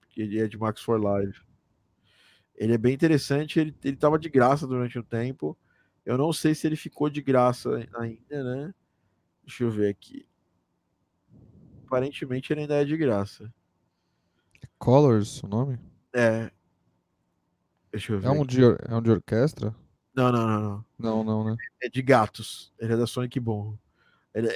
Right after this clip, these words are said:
Speaker 1: ele, ele brinca.
Speaker 2: Gato.
Speaker 1: Ah, ele tá vinte, ele tá vinte e dois dólares. Tá mais,
Speaker 2: Colors.
Speaker 1: mais humilde. É porque durante o começo, assim, acho que ele tava de graça por um período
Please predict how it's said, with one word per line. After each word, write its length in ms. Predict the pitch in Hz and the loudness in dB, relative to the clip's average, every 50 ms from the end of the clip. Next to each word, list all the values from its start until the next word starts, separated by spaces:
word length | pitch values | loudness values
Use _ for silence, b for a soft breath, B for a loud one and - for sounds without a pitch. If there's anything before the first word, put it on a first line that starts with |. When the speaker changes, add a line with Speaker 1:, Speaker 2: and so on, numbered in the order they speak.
| - - | -4 -2
Speaker 1:
ele, 220 | 127 135 131 131 | 0 2 4 4
ele 340 | 139 123 147 143 127 135 135 | 4 4 2 2 2 2 2
brinca. 560 | 127 117 117 135 131 143 139 - - 143 131 | 0 0 0 0 0 0 -2 -2 -2 -2 -2
Speaker 2:
Gato. 180 | - - 104 - - | -4 -8 -14 -16 -6
Speaker 1:
Ah, 140 | - 139 135 | -2 2 2
ele 80 | 131 127 | 2 4
tá 140 | 113 143 139 | 6 4 4
vinte, 380 | 135 - _ _ - - - | 4 2 _ _ -8 -6 -4
ele 180 | 110 135 151 143 | -2 0 -2 2
tá 140 | - 156 147 | 4 4 4
vinte 200 | 143 160 170 - | 4 0 -4 -8
e 40 | 170 | -4
dois 280 | 165 160 143 143 135 | 2 4 4 4 4
dólares. 640 | 120 120 113 107 101 101 95 98 101 - - - _ _ _ _ _ _ _ _ _ _ _ _ | 2 2 0 2 2 0 -4 -6 -12 -16 -18 -20 _ _ _ _ _ _ _ _ _ _ _ _
Tá 120 | - 139 143 | 2 2 4
mais, 320 | 143 147 151 151 147 147 | 6 6 6 6 4 2
Speaker 2:
Colors. 240 | - 131 131 131 127 | -6 -8 -8 -4 0
Speaker 1:
mais 360 | 131 139 135 - - - - | 2 2 2 0 -2 -10 -4
humilde. 340 | 131 123 123 113 110 113 - b b b b b | 0 0 0 2 0 -4 -6 b b b b b
É 80 | 120 | -4
porque 160 | 120 - - 147 | -2 2 2 4
durante 340 | 151 156 151 156 147 - | 6 6 6 6 2 0
o 20 | 143 | -4
começo, 500 | - 151 143 131 135 135 143 139 - 139 | -2 -2 0 2 4 4 4 2 0 -6
assim, 240 | - - - 131 139 | -8 -8 -6 -6 -6
acho 140 | 139 - | -6 -4
que 60 | - 139 | -4 -6
ele 80 | 131 | 0
tava 200 | - 139 139 143 | 2 2 2 2
de 80 | 135 139 | 0 0
graça 400 | 131 127 120 120 120 120 - 127 | 0 4 6 6 6 4 2 -6
por 200 | - - 123 117 | -4 -4 -4 -4
um 100 | 110 110 | -4 -6
período 680 | - - 120 113 113 113 117 113 110 107 104 104 107 | -4 -2 -2 -2 0 0 2 0 2 0 -2 -4 -8